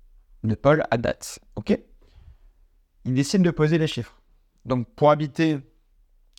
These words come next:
dans une surface équivalente, euh, on va regarder en gros les trente,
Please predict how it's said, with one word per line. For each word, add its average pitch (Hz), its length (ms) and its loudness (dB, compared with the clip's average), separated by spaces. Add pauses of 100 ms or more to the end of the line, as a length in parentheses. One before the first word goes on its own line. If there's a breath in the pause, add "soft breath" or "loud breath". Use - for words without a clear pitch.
(100)
dans 131 140 -2
une 131 120 -2
surface 135 380 -2
équivalente, 135 680 -6 (600)
euh, 110 480 -4
on 127 100 -6
va 131 140 4
regarder 135 640 0
en 120 160 -4
gros 131 320 0
les 117 220 -2
trente, - 560 -8